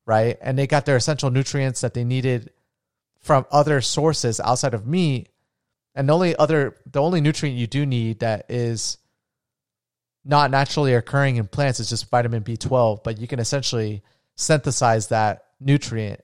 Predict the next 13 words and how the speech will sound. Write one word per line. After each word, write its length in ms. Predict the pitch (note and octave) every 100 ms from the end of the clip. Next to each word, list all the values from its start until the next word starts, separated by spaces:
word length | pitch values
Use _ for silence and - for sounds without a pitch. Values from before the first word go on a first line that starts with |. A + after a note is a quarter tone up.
| -
and, 260 | B2 A2+ G2
and 220 | A#2 A2+
get 140 | B2+
it 200 | A2+ - _ _ _ _ _ -
in 100 | B2+
another 320 | B2 B2 A#2
way 340 | A#2 G#2+ G2+ A2+
that 340 | A2 - _ -
doesn't 240 | B2 A#2+
require 260 | G#2+ A#2+ G#2+
eating 300 | A2 G2+ G#2+
meat. 260 | A2 - _ _ -
But, 340 | A#2+ G#2+ -